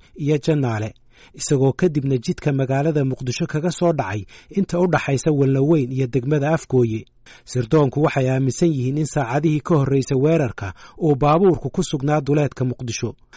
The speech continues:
Galka baaristu waxa uu ogaaday in saraakiil ka tirsan amniga degmada Afgooye laga waraystay sida uu baabuurkaasi ku soo gudbay buundada Afgooye. Galka baaristu waxaa sidoo kale uu xaqiijiyey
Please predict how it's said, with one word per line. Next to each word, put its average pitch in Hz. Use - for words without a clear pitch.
Galka 143
baaristu 139
waxa 156
uu 127
ogaaday 131
in 175
saraakiil 143
ka 170
tirsan 135
amniga 147
degmada 143
Afgooye 107
laga 147
waraystay 131
sida 160
uu 139
baabuurkaasi 139
ku 190
soo 160
gudbay 113
buundada 143
Afgooye. 110
Galka 139
baaristu 135
waxaa 147
sidoo 156
kale 151
uu 156
xaqiijiyey 110